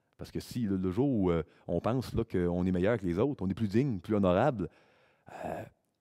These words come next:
comment, quel genre d'évangile qu'on va enseigner ? Ça va affecter notre compréhension de la parole. On doit se souvenir vraiment là, de notre, euh, notre identité en Christ.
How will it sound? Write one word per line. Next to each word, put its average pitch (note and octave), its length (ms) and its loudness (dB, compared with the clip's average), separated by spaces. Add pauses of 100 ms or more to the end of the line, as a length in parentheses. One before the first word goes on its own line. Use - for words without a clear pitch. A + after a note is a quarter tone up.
(840)
comment, G2+ 180 0 (240)
quel G2 140 0
genre A2+ 120 2
d'évangile G2 360 0
qu'on G#2+ 120 -6
va F2 100 0
enseigner ? E2+ 300 -4 (460)
Ça E2+ 100 -6
va D#2+ 100 -2
affecter - 280 -6
notre G2+ 340 -2
compréhension F#2+ 420 -2
de G2+ 40 -4
la F#2 80 -2
parole. E2+ 280 -4 (360)
On F#2+ 80 -4
doit G3+ 140 4
se - 60 -10
souvenir G3 340 2
vraiment B2 300 4
là, A2 120 4
de G2 100 2
notre, F#2+ 320 0
euh, F2 160 2 (360)
notre A2 200 -4
identité B2+ 560 0
en E2 60 -2
Christ. D#2+ 260 -10